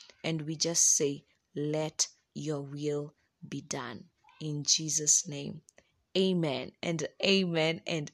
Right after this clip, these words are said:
amen. I can continue and continue, guys, but all I can say is that I'm, I'm forever grateful. And, uh, as I told you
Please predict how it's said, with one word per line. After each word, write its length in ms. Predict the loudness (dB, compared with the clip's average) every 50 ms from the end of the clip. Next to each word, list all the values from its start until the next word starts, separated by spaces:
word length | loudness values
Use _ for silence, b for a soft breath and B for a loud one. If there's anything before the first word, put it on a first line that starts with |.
| _ -2
amen. 380 | 2 4 4 4 6 4 2 4 6
I 160 | 6 8 8 8
can 260 | 6 4 2 2 2
continue 600 | 2 0 0 2 4 6 6 6 6 6 4 2 0 0
and 220 | 0 0 0 0
continue, 440 | 0 0 0 0 2 2 2 2 4
guys, 360 | 6 8 8 8 8 6 4 0 B B B B B B B B B
but 640 | -10 -10 -2 2 4 6 6 6 6 8 10 10 10 8 4 _ _ -20 _ _ _ _ _ _ _ _ -20 -20 _ _ _ _ _ _ _ _
all 240 | 8 10 10 10 10
I 80 | 10 8
can 240 | 8 4 2 2 2
say 240 | 0 0 0 0
is 220 | 0 0 -2 -2 -2
that 180 | -2 -4 -2
I'm, 240 | -4 -4 -4 -4 -6 -8 -12 0 4
I'm 200 | 6 6 6 4
forever 460 | 0 -4 -2 0 0 2 2 0 0
grateful. 720 | -2 -2 -2 0 0 0 -2 -6 -8 -6 -2 -2 -2 -2 -4 B B B B B B B B B B 2
And, 260 | 2 4 4 6 6
uh, 340 | 8 8 8 8 6 4 2 -4 -8 _ _ _ _ _ _
as 240 | 4 4 6 6 6
I 80 | 6 6
told 320 | 6 4 2 2 4 4
you 100 | 2 2